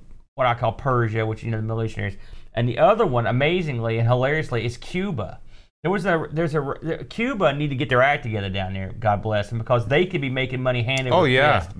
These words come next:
Speaker 2: I mean, they were the, they were a tourist mecca
Speaker 1: They, and they
Speaker 2: before
Speaker 1: should
Speaker 2: the
Speaker 1: be. They
Speaker 2: fifties,
Speaker 1: should.
Speaker 2: yeah.
Speaker 1: My buddy said the,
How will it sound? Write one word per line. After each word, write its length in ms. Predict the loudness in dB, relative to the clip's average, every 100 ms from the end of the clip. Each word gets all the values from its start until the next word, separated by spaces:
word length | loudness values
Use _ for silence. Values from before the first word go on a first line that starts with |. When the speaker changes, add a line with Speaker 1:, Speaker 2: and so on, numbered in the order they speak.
| -2
Speaker 2:
I 100 | 2
mean, 200 | 4 6
they 100 | 6
were 180 | 6 6
the, 160 | 4
they 160 | 4 4
were 220 | 6 4
a 60 | 2
tourist 460 | -2 2 2 2
mecca 360 | 2 2 2 2
Speaker 1:
They, 180 | 2 2
and 160 | 0 2
they 60 |
Speaker 2:
before 240 | 2 4 2
Speaker 1:
should 40 |
Speaker 2:
the 40 | 4
Speaker 1:
be. 60 |
They 80 | 2
Speaker 2:
fifties, 280 | 2 -2 -2
Speaker 1:
should. 140 | -2 2
Speaker 2:
yeah. 140 | 4
Speaker 1:
My 100 | 4
buddy 240 | 4 2
said 160 | 2 -2
the, 140 | -2